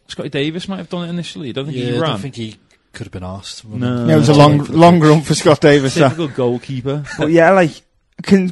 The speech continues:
Speaker 3: Norwood comes across like anyone, you, you'll all see him on Twitter and ev-, or his Instagram and everything else. He comes across very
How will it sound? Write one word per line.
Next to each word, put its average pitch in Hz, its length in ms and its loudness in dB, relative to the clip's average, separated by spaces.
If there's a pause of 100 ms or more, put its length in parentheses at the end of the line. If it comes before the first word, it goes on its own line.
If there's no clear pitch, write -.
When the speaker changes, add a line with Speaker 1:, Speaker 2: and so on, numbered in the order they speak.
Speaker 3:
Norwood 202 500 6
comes 185 240 -2
across 165 320 -2
like 156 160 -4
anyone, 147 500 -2
you, 139 240 -12
you'll 156 280 0
all 151 160 0
see - 140 -16
him 127 140 -10
on 127 140 -8
Twitter 123 420 -10
and 123 140 -4
ev-, 123 160 -6
or 131 160 -10
his 123 160 -10
Instagram 131 440 -10
and 131 100 -8
everything 131 180 -10
else. 131 180 -8 (320)
He 147 120 -8
comes 165 320 0
across 151 400 2
very 131 480 -2